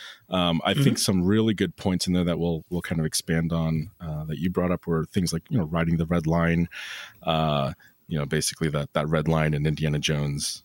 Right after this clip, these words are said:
Speaker 1: you know, that
Speaker 2: Mm-hmm.
Speaker 1: traces across the map. Um, uh, it's all about the journey, which is sort of like the Lord of the Rings type of experience. Uh, and,
Speaker 2: Yeah, I mean, let's
Speaker 1: uh,
Speaker 2: face
Speaker 1: but
Speaker 2: it,
Speaker 1: also
Speaker 2: Fellowship, Fellowship of the Ring, well, in fact, you know, pretty much most of Lord of the Rings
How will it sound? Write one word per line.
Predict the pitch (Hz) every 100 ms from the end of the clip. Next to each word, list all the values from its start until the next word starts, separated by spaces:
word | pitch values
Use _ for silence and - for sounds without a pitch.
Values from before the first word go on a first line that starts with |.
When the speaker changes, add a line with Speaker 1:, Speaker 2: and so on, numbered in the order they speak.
| -
Speaker 1:
you | 78
know, | -
that | - -
Speaker 2:
Mm-hmm. | 151
Speaker 1:
traces | 196 -
across | - 76 -
the | 78
map. | 76 76 - - - - _
Um, | 90 82 76 73 69 - - - - _ _
uh, | 82
it's | 76 -
all | 110
about | 107 101 95
the |
journey, | 85 98 98 107 104 _
which | 87 80 82
is | 78
sort | 90 82
of |
like | 82
the | 87
Lord | 85 82
of | 82
the | 80
Rings | 82 85 82 -
type | - 82 -
of | 78
experience. | 82 - - 82 80 80 80 - - - - - _ -
Uh, | 82 78 76 -
and, | - 87
Speaker 2:
Yeah, | 139
I | 120
mean, | 120
let's | 143 160
Speaker 1:
uh, |
Speaker 2:
face | 147 127
Speaker 1:
but | 127
Speaker 2:
it, |
Speaker 1:
also | 139 165
Speaker 2:
Fellowship, | 165 160 156 127 - _
Fellowship | 175 156 135 139
of | 123
the | 113
Ring, | 123 156 113 110 117 147
well, | 113
in | 107
fact, | 107 127 -
you | 131 110
know, | 104
pretty | 101 135
much | 123 135
most | 117 143 - -
of | 92
Lord | 98 92
of | 90
the |
Rings | 92 90 - -